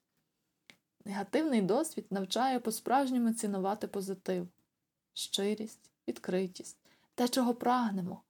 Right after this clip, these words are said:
Не було б такої повноти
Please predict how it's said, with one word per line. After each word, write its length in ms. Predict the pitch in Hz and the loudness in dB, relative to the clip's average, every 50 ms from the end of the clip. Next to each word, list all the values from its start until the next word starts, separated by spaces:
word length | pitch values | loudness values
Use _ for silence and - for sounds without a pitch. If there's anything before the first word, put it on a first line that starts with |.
| _ _ _ _ _ _ _ _ _ _ _ _ _ - | _ _ _ _ _ _ _ _ _ _ _ _ _ -2
Не 100 | 208 190 | -2 0
було 240 | 180 214 277 349 | 2 4 4 4
б 80 | 349 - | 2 2
такої 520 | - 226 226 - 202 202 196 190 185 185 - _ _ _ _ _ _ - | 0 -2 2 4 4 4 4 4 2 -2 -8 _ _ _ _ _ _ 0
повноти 600 | - 214 214 202 202 190 196 - 262 269 - | 2 4 4 4 4 2 2 2 0 0 0